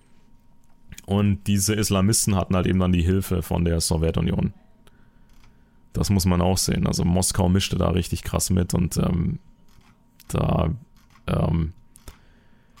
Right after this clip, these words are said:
sehen wir halt jetzt noch eben dann den russischen Einfluss im Iran und selbstverständlich kann man das halt eben dann auch als weiteren Kriegsschauplatz hier aufmachen und dann hast du halt dann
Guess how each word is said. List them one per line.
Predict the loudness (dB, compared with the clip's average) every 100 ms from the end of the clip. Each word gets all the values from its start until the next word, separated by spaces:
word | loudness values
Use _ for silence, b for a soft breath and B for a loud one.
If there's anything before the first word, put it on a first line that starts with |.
| B B B B B B B B B
sehen | 0 2
wir | 4 4
halt | 4
jetzt | 2 2
noch | 0 0
eben | 2
dann | 2 2 2
den | 2
russischen | 0 0 0 0
Einfluss | 0 0 -2 -2 -4 -8
im | -4 0 0 0
Iran | 0 -2 0 0 0 0
und | 0
selbstverständlich | 0 0 0 0 -2
kann | 0 0
man | 0
das | 0
halt | -2
eben | -2
dann | -2
auch | -2 -2
als | -2
weiteren | -2 0 0 -2
Kriegsschauplatz | -2 -4 -2 -2 0 -2 -2
hier | 0 0
aufmachen | 0 0 0 0 0 0
und | 0 0 0
dann | 0 0 0 -2
hast | -4 -2
du | -2
halt | 0 0
dann | 0 0 -2